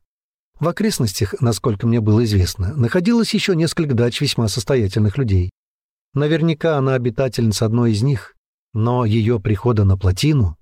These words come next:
это всё равно не объясняло. "Кого-то здесь ждёте?" — с кокетством женщины, в полной мере сознающей свою привлекательность, осведомилась незнакомка. "Не меня случайно?" В её загадочных, тёмных глазах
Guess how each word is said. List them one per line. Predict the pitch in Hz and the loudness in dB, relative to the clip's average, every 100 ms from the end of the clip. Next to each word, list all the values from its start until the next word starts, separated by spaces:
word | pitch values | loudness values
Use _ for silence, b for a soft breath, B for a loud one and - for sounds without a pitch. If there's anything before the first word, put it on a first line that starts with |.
| - | -4
это | 107 - | -4 -2
всё | - 160 | -4 0
равно | 156 139 | 0 2
не | 113 | 0
объясняло. | 117 113 123 104 87 82 95 _ _ _ _ _ _ _ _ | 0 -2 -2 0 -2 -2 -10 _ _ _ _ _ _ _ _
"Кого-то | 214 208 190 185 | -2 0 0 0
здесь | 156 185 175 | 0 0 0
ждёте?" — | 175 139 151 220 - 98 - - | -2 0 0 0 0 -2 -2 -6
с | - | -4
кокетством | 98 101 95 - 147 156 | -2 0 -2 -2 -2 0
женщины, | 101 101 98 147 151 165 | 2 2 2 0 0 -2
в | - | -4
полной | 165 156 151 156 | -2 0 2 2
мере | 151 147 | 2 0
сознающей | - 143 143 147 139 147 | 0 0 0 0 0 -2
свою | - 139 | 0 0
привлекательность, | 131 131 135 - 131 - 127 110 - | 0 0 -2 -2 -4 -2 -2 -2 -6
осведомилась | - 160 175 147 104 104 101 | -6 -2 0 2 2 2 2
незнакомка. | 113 101 107 95 80 - - _ _ _ _ - | 0 0 0 -2 -6 -8 -18 _ _ _ _ -6
"Не | 135 | -2
меня | 156 156 202 | 0 0 0
случайно?" | - 196 - 92 80 69 - _ _ _ _ _ _ _ _ _ - | -2 -2 0 0 0 -4 -14 _ _ _ _ _ _ _ _ _ -6
В | 113 | -2
её | 107 113 117 110 | 0 2 2 2
загадочных, | 110 107 107 98 - 82 - - | 0 0 0 0 0 -4 -4 -8
тёмных | - 135 123 113 | -2 0 0 0
глазах | 110 107 147 - - | 0 2 -2 -4 -10